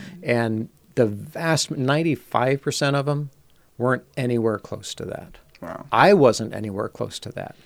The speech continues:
Speaker 2: Mm.
Speaker 1: I actually suffered from all of that, the living in the ambiguity because it's safe, if,
Speaker 2: Mm-hmm.
Speaker 1: and I'm not accountable to anything if it's not clear.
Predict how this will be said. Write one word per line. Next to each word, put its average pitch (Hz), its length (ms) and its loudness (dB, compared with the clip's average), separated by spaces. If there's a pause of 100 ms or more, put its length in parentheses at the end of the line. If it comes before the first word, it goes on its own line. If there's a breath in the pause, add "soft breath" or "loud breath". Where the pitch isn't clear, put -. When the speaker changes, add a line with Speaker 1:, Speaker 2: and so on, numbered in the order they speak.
(340 loud breath)
Speaker 2:
Mm. - 60 -14
Speaker 1:
I 190 160 10
actually 165 380 2
suffered 127 480 0
from 117 180 -8 (140)
all 147 280 8
of 107 220 2 (120)
that, 110 720 -2
the 110 340 0 (400 loud breath)
living 165 520 6
in 151 200 4
the 131 180 4
ambiguity 131 800 2
because 120 480 0
it's - 180 -4
safe, - 680 -2
if, 117 240 -8
Speaker 2:
Mm-hmm. 110 100 -8
Speaker 1:
and 123 160 0
I'm 120 100 0
not 131 160 4
accountable 160 600 2
to 151 100 0
anything 160 540 -2
if 135 160 -4
it's - 160 -4
not 117 200 -4
clear. 180 420 -4